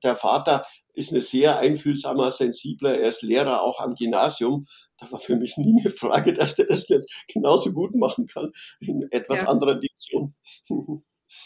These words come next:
Speaker 2: Ja, genau. Na, ich glaub, da sind wir uns auch einig, ne, dass, ähm, dass, äh, äh, die beide Geschlechter, Männer und Frauen, sich natürlich auch da, äh, selbst häufig auf den Füßen rumstehen,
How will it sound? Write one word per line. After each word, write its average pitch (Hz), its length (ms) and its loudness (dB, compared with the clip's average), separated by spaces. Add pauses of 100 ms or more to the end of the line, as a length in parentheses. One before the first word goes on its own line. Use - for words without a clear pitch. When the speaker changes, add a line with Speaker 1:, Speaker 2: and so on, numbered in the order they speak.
(140)
Speaker 2:
Ja, 190 260 0
genau. 208 360 -2 (280)
Na, 285 140 4
ich 320 80 0
glaub, 302 180 2
da 262 140 0
sind 277 220 0
wir 170 100 0
uns 175 140 -6
auch - 160 -6
einig, 165 440 -6
ne, 240 180 -4
dass, 170 300 -2
ähm, 160 560 -4 (240)
dass, - 360 -4
äh, 151 960 -12
äh, - 320 -10
die - 80 -10 (120)
beide 180 300 0
Geschlechter, 175 800 -4
Männer 175 420 -4
und 170 180 -4
Frauen, 170 460 -2
sich 165 200 -6
natürlich 175 500 -6
auch 151 160 -8
da, 160 400 -6
äh, 160 360 -10 (260)
selbst - 580 -2
häufig 165 400 -4
auf - 160 -12
den 160 160 -8
Füßen 180 420 -4
rumstehen, 143 880 -4